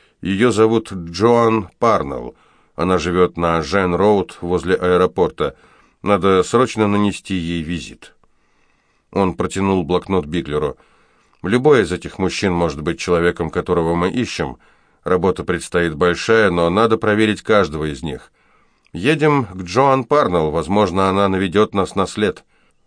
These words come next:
Биглер сунул записную книжку в карман, затем вслед за Терреллом покинул кабину.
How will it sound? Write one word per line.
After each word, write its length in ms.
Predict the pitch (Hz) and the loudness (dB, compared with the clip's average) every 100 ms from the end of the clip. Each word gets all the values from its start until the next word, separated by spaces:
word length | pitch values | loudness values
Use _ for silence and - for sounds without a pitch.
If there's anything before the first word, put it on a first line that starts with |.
| _ - | _ -20
Биглер 500 | 73 82 92 90 90 - | -6 -2 0 0 -2 -4
сунул 400 | - 113 101 90 | -8 0 2 0
записную 480 | 82 85 85 101 95 | -2 -8 -6 -2 -2
книжку 360 | 90 92 - 87 | -2 -4 -4 -10
в 80 | |
карман, 440 | - 82 90 110 117 - _ _ - | -2 0 2 0 0 -14 _ _ -8
затем 380 | 82 - 107 | -6 0 0
вслед 320 | 90 - 98 76 | 0 0 -2 0
за 180 | 87 | -2
Терреллом 520 | 82 113 104 92 87 78 | 0 0 0 0 0 -2
покинул 460 | 87 - 92 85 | -4 -4 -4 -2
кабину. 520 | 80 95 82 73 69 | -2 -2 0 -4 -4